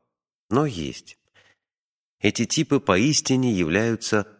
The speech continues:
особыми избранниками Божиими. Для них нет жизни, кроме Христа одного.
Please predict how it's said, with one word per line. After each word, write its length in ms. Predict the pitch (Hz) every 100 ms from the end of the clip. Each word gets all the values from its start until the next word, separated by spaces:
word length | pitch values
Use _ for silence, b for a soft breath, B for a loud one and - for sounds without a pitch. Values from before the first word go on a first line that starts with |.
| _ _ _
особыми 680 | - - 143 135 131 127
избранниками 840 | 113 85 95 98 90 90 - 82 78
Божиими. 760 | 71 76 69 67 65 65 65 _ _ _ _ _ _ _ _
Для 200 | 95 98
них 500 | 104 127 - - - _ _ _ _
нет 260 | 92 120 156
жизни, 480 | 98 117 147 123 123
кроме 380 | - 101 104
Христа 540 | 98 90 87 - 90 90
одного. 500 | 82 71 65 67